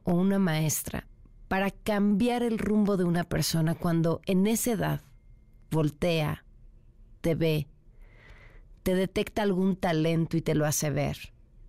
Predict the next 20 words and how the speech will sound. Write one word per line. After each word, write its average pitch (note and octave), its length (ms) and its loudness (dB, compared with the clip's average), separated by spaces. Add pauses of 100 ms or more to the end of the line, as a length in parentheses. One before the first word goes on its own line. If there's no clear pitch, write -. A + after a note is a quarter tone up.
(340)
o F3 160 0
voltea, D#3+ 920 -2 (480)
te - 120 0
ve, F3+ 200 2
te E3+ 160 -4
escucha F#3 920 -4 (1400)
y - 80 -2
quizá A3 300 -2
te A3+ 140 -4
ayude A3+ 420 0
a F#3+ 60 -2
salir D#3 340 0
adelante. D3 680 -2 (2250)
No A3 200 0
tiene B3 320 0
ni A3 160 2
siquiera G#3 600 -2 (800)
forma A3 420 0
de F#3 140 0
cuantificarse. E3 1800 -2